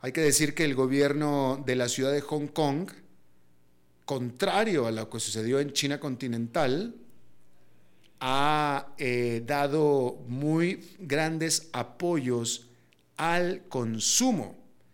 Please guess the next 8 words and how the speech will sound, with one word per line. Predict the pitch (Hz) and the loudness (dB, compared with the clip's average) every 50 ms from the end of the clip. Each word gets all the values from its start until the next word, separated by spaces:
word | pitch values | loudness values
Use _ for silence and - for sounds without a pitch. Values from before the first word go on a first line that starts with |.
| _ _ _ | _ _ _
que | - 135 | -6 -6
lo | 131 120 | -6 -4
considera | - 139 127 117 - 127 131 147 160 147 135 131 135 135 - - - - - | -4 -4 -4 -2 -2 -2 0 2 2 4 4 2 2 -2 -6 -14 -20 -20 -18
fundamental | - - - 190 190 165 160 143 131 120 117 117 139 127 117 110 107 104 - - - - - - - - _ _ | -12 -6 -4 -4 -2 -2 -2 -2 -2 -2 -2 -2 -2 -2 -2 -2 -4 -8 -10 -14 -20 -20 -20 -20 -20 -20 _ _
para | _ 123 120 120 120 120 113 110 110 107 - - - - - - - - | _ 0 0 0 0 0 -2 -4 -6 -8 -12 -20 -20 -20 -20 -20 -20 -8
la | - 127 | -6 -6
actividad | 123 - - 135 120 117 120 117 | -6 -4 -4 -2 0 0 0 0
económica. | 120 117 143 151 190 233 247 208 175 127 - 107 92 - | -2 -2 -2 -2 0 0 0 0 -2 -2 -4 -8 -10 -12